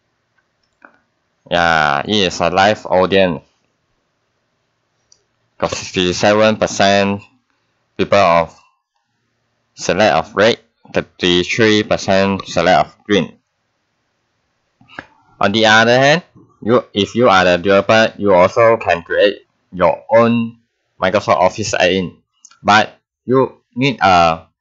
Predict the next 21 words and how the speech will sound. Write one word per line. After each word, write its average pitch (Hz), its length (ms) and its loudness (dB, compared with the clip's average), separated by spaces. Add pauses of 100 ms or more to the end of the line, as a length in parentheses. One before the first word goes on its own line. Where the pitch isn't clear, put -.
(560)
you 123 180 2
are, 95 380 2 (100)
you 98 200 -2
need 113 320 -2
a 87 320 0 (400)
M 101 180 -2
S 110 220 0
D 95 180 -2
N 95 160 0
subscription 98 800 -4 (400)
with 90 180 -6
a 82 420 0 (540)
Office 107 440 -2
three 107 160 -2
six 104 300 -2
five. 87 260 0 (3250)
That's - 220 -2
all 127 160 2
for 90 280 0
my 87 180 0
today. 95 440 -4